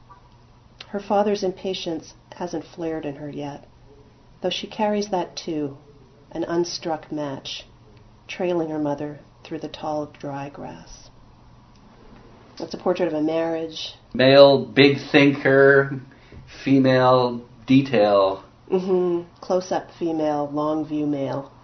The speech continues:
Speaker 2: And George Murray noticed that in his Globe and Mail review. He mentioned that you use different lenses,
Speaker 1: Oh,
Speaker 2: I
Speaker 1: that's
Speaker 2: think.
Speaker 1: right, yeah.
Speaker 2: Oscillation of the camera lens.
Speaker 1: Mm-hmm.
Speaker 2: Do you think that's accurate?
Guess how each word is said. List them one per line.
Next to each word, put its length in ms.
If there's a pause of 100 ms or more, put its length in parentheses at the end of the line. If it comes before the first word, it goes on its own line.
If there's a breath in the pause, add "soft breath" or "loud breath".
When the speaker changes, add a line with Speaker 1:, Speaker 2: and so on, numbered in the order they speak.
Speaker 2:
And 300
George 320
Murray 380
noticed 440
that 300
in 80
his 260
Globe 280
and 120
Mail 280
review. 480
He 180
mentioned 640
that 260
you 120
use 580 (220)
different 380
lenses, 640
Speaker 1:
Oh, 80
Speaker 2:
I 40
Speaker 1:
that's 180
Speaker 2:
think. 180
Speaker 1:
right, 200
yeah. 320 (220)
Speaker 2:
Oscillation 1000
of 540
the 160 (180)
camera 400
lens. 640 (160)
Speaker 1:
Mm-hmm. 520 (460)
Speaker 2:
Do 80
you 40
think 200
that's 240
accurate? 500